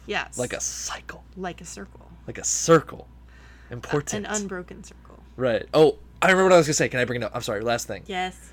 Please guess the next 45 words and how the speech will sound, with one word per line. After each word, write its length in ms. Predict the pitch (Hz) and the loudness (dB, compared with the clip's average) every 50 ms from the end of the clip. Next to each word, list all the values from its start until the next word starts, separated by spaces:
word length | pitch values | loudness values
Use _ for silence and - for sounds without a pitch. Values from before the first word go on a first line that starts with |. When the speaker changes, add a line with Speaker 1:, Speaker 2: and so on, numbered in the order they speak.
| - - | -20 -12
Speaker 2:
So, 360 | - - - 151 139 123 - - - - - - - - - - - | 0 4 6 8 8 6 4 0 -8 -20 -20 -20 -20 -20 -20 -18 -12
you 180 | - 135 139 151 | -6 -2 0 0
say 220 | - - 175 156 | 4 6 6 6
how, 180 | 147 139 139 135 | 8 8 8 8
like, 220 | 131 123 123 - - - - - - - | 8 6 4 0 -6 -20 -20 -20 -8 -6
if 120 | - 127 | -4 0
there's 120 | - 135 123 | 0 0 0
a 40 | 123 | 0
book 180 | 113 131 120 135 | 0 0 0 0
on 60 | 127 | -2
the 60 | 120 | -2
shelf, 240 | - - 123 117 - | 0 0 0 2 0
people 200 | 131 120 113 120 | -2 -2 0 0
are 80 | 117 | 0
gonna 120 | 117 117 113 | 0 -2 -2
be 100 | 113 113 | -2 -2
like, 120 | 110 110 | -2 -2
"They 100 | - 117 | -2 -4
spent 180 | - - 120 107 | -4 -4 -6 -6
the 60 | 117 | -6
time 240 | 117 - 117 113 110 | -6 -4 -4 -4 -4
to 60 | 110 | -6
show 220 | - - 120 113 | -4 -2 -2 -2
us 120 | 110 107 - | -2 -4 -4
that. 220 | - 107 104 95 - | -2 -2 -2 -2 -2
That 120 | 113 110 | -4 -6
means 140 | 110 107 104 | -6 -8 -12
it's 120 | 101 - - | -14 -14 -12
important." 360 | - - 117 120 143 151 - - - - - - - - - | -8 -6 -4 -4 -4 -6 -10 -16 -20 -20 -20 -20 -20 -16 -12
Uh, 80 | - - - - - | -12 -12 -8 -2 2
after 280 | 120 135 139 - 156 | 2 2 4 2 0
taking, 540 | 135 - 156 143 131 - 143 135 131 127 - - - - - | 0 2 0 0 0 -2 -6 -8 -8 -10 -12 -14 -18 -16 -12
in 120 | - 127 117 | -12 -8 -6
school, 520 | - - - - 226 240 156 113 113 120 - - - - - - - - - - | -6 -4 0 2 4 4 4 4 2 0 -4 -10 -20 -20 -20 -20 -20 -20 -20 -18
'cause 120 | - - 120 | -10 -8 -6
I 80 | 113 | -6
am 100 | 110 104 | -6 -6
a 40 | 107 | -6
student, 400 | - - 143 139 120 110 104 - - - - - - - - | -4 0 0 0 0 -2 -4 -8 -14 -20 -20 -20 -20 -4 0
after 260 | - 131 127 147 139 | 2 2 2 2 0
taking 520 | - - 147 143 139 156 143 135 135 135 - | 0 0 0 0 0 -2 -4 -6 -6 -8 -8
a 80 | 123 | -8
class 360 | 120 - 139 127 123 123 - - | -2 2 4 6 6 4 2 -2
in 400 | - 127 120 113 110 107 101 104 | -6 -8 -8 -8 -10 -12 -14 -16
film, 480 | - - 151 165 160 139 120 110 110 | -4 2 4 4 4 4 0 -4 -8